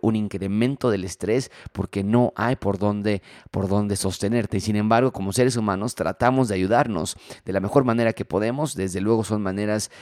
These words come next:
inoperantes, son maneras que no van a dar resultado, pero en nuestra caída, en nuestro ser humano caído, los per-, las personas entienden que debe haber algo que se tiene que hacer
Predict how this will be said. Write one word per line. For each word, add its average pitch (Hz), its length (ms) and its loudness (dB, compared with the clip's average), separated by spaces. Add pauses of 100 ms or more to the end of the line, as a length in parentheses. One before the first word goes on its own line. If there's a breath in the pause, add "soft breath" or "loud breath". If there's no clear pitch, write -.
(120 loud breath)
inoperantes, 107 800 -2
son 104 160 -4
maneras 95 360 -4
que 95 140 -8
no 110 180 0
van 104 160 0
a 92 60 -4
dar 101 160 -2
resultado, 104 600 0 (240 loud breath)
pero 107 380 2
en 104 160 -2
nuestra 120 520 0
caída, 101 640 -2
en 104 80 -2
nuestro 95 380 -4
ser 107 220 -2
humano 104 400 0
caído, 95 460 -2 (420 loud breath)
los 95 300 -2
per-, 78 160 -6
las 92 180 -6
personas 101 560 -4
entienden 104 640 -2
que 92 120 -6
debe 135 280 4
haber 107 240 2
algo 87 300 -2
que 90 100 -10
se 87 120 -8
tiene 101 260 -4
que - 80 -6
hacer 104 280 -2